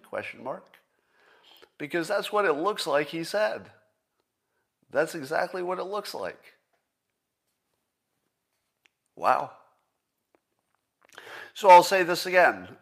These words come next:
Uh, that doesn't mean that the, you know, that Trump gets a pass on this. It's his administration, right?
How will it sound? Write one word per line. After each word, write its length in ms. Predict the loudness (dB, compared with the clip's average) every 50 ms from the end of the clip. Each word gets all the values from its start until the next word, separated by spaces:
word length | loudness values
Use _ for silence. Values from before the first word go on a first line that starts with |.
| -4
Uh, 220 | 0 2 4 4 4
that 200 | 2 0 0 0
doesn't 320 | 0 -2 -2 -2 -4 -6 -4
mean 240 | -4 -2 -2 -2
that 220 | -2 -2 -4 -4 -8
the, 420 | -10 -8 -8 -8 -8 -10 -12 -14 -18 _ _ _ _ _ _ _ _
you 160 | -12 -10 -8
know, 200 | -8 -8 -8 -10
that 200 | -10 -12 -12 -12
Trump 300 | -8 -4 -4 -4 -4 -6
gets 220 | -10 -12 -12 -12 -14
a 60 | -16
pass 680 | -10 -4 -2 -2 -2 -2 -4 -6 -8 -10 -14 -18 -20 -20 -20 -20 -18
on 160 | -16 -16 -14
this. 380 | -12 -12 -12 -12 -12 -16 -18 -18 -20
It's 160 | -20 -18 -16
his 200 | -16 -16 -14 -16
administration, 680 | -16 -16 -14 -14 -14 -14 -12 -12 -12 -12 -12 -14 -16 -14
right? 180 | -12 -12 -12